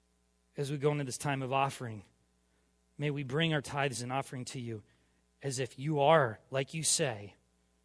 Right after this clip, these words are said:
the one with unlimited resources that will never leave us and never forsake us. May we be,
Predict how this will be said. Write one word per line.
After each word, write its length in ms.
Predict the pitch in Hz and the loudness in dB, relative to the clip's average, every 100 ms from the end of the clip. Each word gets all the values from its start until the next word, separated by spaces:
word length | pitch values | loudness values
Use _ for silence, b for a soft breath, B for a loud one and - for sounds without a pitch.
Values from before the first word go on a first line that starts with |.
| _ _ _ _ _ _ _ _ | _ _ _ _ _ _ _ _
the 100 | 160 | 2
one 320 | 175 165 147 | 6 6 6
with 160 | 143 156 | 0 -2
unlimited 500 | 143 143 135 127 127 | -2 -2 -2 -4 -4
resources 760 | 131 - 120 110 - 107 - _ _ _ _ _ _ _ _ _ _ _ - | -6 -4 -6 -8 -12 -12 -14 _ _ _ _ _ _ _ _ _ _ _ -2
that 160 | 151 | 0
will 80 | 143 | 2
never 280 | 156 160 151 | 2 4 4
leave 240 | 147 147 | 0 -2
us 160 | 131 - | -2 -4
and 80 | 139 | -4
never 200 | 139 131 | -4 -6
forsake 500 | - 131 - 123 - | -8 -8 -4 -4 -6
us. 100 | - | -4
May 140 | 156 | -2
we 160 | 165 165 | -2 0
be, 300 | 165 160 | 2 0